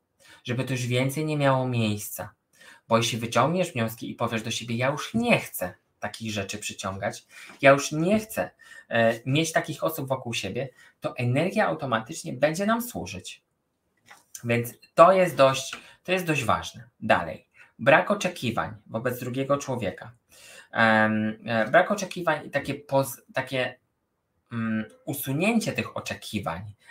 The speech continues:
albo zmniejszenie oczekiwań wobec drugiego człowieka, co powoduje? Powoduje, że wartości, które reprezentujemy, e, i te granice, one same się zachowują.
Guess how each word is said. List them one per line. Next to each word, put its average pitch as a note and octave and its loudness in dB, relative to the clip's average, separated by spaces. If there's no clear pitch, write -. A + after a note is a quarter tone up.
albo A#2+ 0
zmniejszenie A#2+ 0
oczekiwań G2+ -4
wobec G2+ -4
drugiego G#2 -4
człowieka, G2 -4
co G#3 0
powoduje? C#3 0
Powoduje, D#3+ 2
że F3 4
wartości, D3 2
które A2 2
reprezentujemy, A2 0
e, A#2 4
i C#3 -4
te C3+ 0
granice, C#3+ 0
one D#3+ -2
same A3 0
się F#3 -8
zachowują. A#2+ -4